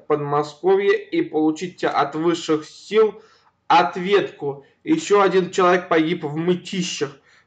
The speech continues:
после того, как ветер на него обрушил, э, строительную бытовку.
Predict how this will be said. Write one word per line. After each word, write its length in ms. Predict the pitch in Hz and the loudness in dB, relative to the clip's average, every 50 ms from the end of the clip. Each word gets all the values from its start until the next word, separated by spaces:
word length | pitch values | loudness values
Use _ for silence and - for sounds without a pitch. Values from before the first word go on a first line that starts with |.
| _ _ _ | _ _ _
после 300 | 190 202 190 185 180 175 | 0 0 0 0 -6 -4
того, 260 | - 175 170 175 180 | 0 2 2 2 2
как 160 | 180 175 160 | 2 -2 -4
ветер 320 | 165 160 175 180 175 180 160 | -2 -2 -2 -2 0 0 -2
на 100 | 156 151 | 0 -2
него 400 | 151 151 156 165 175 170 - - | 0 0 2 2 0 -2 0 0
обрушил, 720 | 143 147 143 151 175 175 175 - 180 165 156 151 - _ _ _ _ _ _ _ _ _ _ | 0 0 2 2 0 0 0 0 -2 -2 -2 -2 -6 _ _ _ _ _ _ _ _ _ _
э, 260 | - 151 147 147 147 151 | -4 0 0 0 0 0
строительную 840 | - - - 156 160 165 170 175 175 - 175 165 165 165 165 156 | -4 -4 0 2 2 4 2 2 0 -2 -2 0 2 2 2 0
бытовку. 840 | 151 147 160 160 - 196 381 359 - - - - - - - - - | 0 -2 -6 -4 2 2 2 2 2 -2 -6 -8 -8 -8 -8 -10 -16